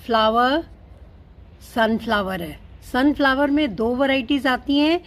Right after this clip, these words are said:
एक आती है जिसमें बहुत बड़े फूल होते हैं और वो काफ़ी tall होती है, और इसमें छोटे थोड़े flowers होते हैं,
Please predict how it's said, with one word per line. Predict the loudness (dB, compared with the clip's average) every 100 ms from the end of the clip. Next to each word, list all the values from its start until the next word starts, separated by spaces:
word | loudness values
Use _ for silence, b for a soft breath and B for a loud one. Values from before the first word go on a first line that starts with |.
| B B B -10
एक | -4 -2 -2 -2
आती | -6 -4 -2
है | 0
जिसमें | 0 -2 -4 -6
बहुत | -10 -6 -4
बड़े | 0 0 0
फूल | -2 0
होते | 0 0 0
हैं | 2 0 -2 B B B
और | -4 -2
वो | -2
काफ़ी | -2 -4 -2 -2
tall | -2 0 2 2
होती | -2 -4 -8 -8
है, | -10 -16 B B B -4
और | -2
इसमें | -2 -6 -2 0 0
छोटे | -2 -6 -2 -2
थोड़े | -2 -2
flowers | -2 0 0 0
होते | -4 0
हैं, | 2 2